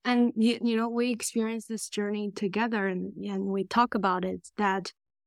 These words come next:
you know, when we talk about freedom from suffering to fully actualize our power, there, it's, like, important to let go of this concept of I and, and feel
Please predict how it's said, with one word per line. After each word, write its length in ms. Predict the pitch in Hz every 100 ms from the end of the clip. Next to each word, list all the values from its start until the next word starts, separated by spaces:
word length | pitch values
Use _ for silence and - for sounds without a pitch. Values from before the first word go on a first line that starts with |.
| _ -
you 100 | 202
know, 180 | 190
when 200 | 196 208
we 100 | 196
talk 280 | 185 247 269
about 240 | 240 214 180
freedom 400 | 214 208 202 196
from 240 | 196 190
suffering 680 | 180 240 226 202 185 180 180 -
to 340 | - 202 190 185 _ _ -
fully 360 | 240 247 240
actualize 580 | 180 214 226 208 196 196
our 140 | 202
power, 560 | 190 - 277 262 196 185 180 -
there, 260 | 202 196 196 _
it's, 220 | 226 202
like, 240 | 220 208 -
important 760 | 226 202 202 240 247 220 208 196
to 220 | 208 196 190 _ _ -
let 200 | 240 214
go 320 | 226 226 240
of 200 | 202 190
this 180 | 185 -
concept 500 | - 214 196 214 190
of 160 | 196 - -
I 400 | 226 214 190 208 _ _ _ -
and, 180 | 208
and 320 | 185 208 202 185
feel 460 | 202 202 208 202